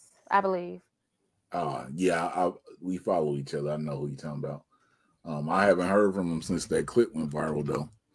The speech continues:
Speaker 2: Um, since y'all know I am, like, an indie type dude, I'll give one indie name that probably sh-,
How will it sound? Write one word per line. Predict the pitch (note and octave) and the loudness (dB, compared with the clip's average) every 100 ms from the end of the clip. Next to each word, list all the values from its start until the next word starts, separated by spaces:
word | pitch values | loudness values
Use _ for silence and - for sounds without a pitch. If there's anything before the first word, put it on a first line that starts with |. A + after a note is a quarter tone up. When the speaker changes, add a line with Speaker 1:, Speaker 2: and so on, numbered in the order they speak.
| _ _ _ _ _ _ - | _ _ _ _ _ _ -2
Speaker 2:
Um, | E2+ E2 D#2 D2+ C#2+ C#2+ _ _ _ _ _ _ _ _ _ _ - - _ - _ - | 0 0 0 -2 -6 -12 _ _ _ _ _ _ _ _ _ _ -20 -20 _ -20 _ -2
since | B2 G#2+ | 2 6
y'all | B2 A2+ | 8 8
know | A2+ A2 | 8 8
I | G#2+ | 8
am, | G#2+ G#2 G#2 | 6 6 6
like, | G2+ G2 | 4 2
an | F2+ | 0
indie | G2+ G2 G2 | 2 4 4
type | G#2 F#2+ F2+ E2+ | 4 2 2 2
dude, | D#2+ D#2 D2 _ _ _ _ - - _ _ _ _ - - _ - | 2 0 -4 _ _ _ _ -20 -20 _ _ _ _ -20 -20 _ 2
I'll | G2+ A2 | 6 8
give | A2+ A#2 G#2 | 10 8 8
one | G#2+ A2 G#2 | 6 4 2
indie | A2 A2 G#2+ | 2 4 4
name | G#2+ A2 G#2+ G#2 | 4 4 4 4
that | F#2+ F2+ | 4 2
probably | - G#2 G2+ G2+ G2 | 2 4 4 4 2
sh-, | - | -2